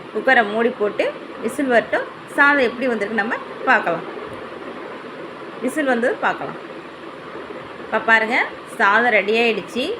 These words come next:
ரொம்ப டேஸ்டா இருக்குங்க. புடலங்காய் சாப்பிடாத பிள்ளைங்க கூட நீங்க இந்த மாதிரி செஞ்சு கொடுங்க. லஞ்ச் பாக்ஸ் செய்யலாம். ரொம்ப விரும்பி சாப்பிடுவாங்க.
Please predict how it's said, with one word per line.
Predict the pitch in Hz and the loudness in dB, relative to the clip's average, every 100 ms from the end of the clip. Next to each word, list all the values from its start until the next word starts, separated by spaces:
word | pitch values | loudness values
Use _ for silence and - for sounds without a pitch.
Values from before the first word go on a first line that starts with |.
| - | -6
ரொம்ப | 208 226 247 | -2 0 0
டேஸ்டா | 202 202 208 - 254 | 0 0 -2 4 6
இருக்குங்க. | 226 208 190 220 339 - - - - - | 6 0 0 0 0 -6 -14 -16 -8 6
புடலங்காய் | 220 240 240 226 226 | 6 8 6 4 6
சாப்பிடாத | 208 208 196 180 | 2 4 2 2
பிள்ளைங்க | 208 220 214 202 | 0 2 2 2
கூட | 233 285 | 2 2
நீங்க | 208 202 240 - 196 | -2 -2 -2 -4 0
இந்த | 214 202 | 2 2
மாதிரி | 226 277 | 0 0
செஞ்சு | 202 220 262 | -2 -2 0
கொடுங்க. | 226 196 220 254 | 0 2 2 2
லஞ்ச் | 196 220 254 | -2 -4 0
பாக்ஸ் | 220 - 214 | 0 0 -4
செய்யலாம். | 185 196 277 262 | -2 2 2 2
ரொம்ப | 202 226 262 220 | -2 2 4 4
விரும்பி | 196 226 254 240 | 2 2 0 2
சாப்பிடுவாங்க. | 180 - 175 196 | 2 2 -2 -2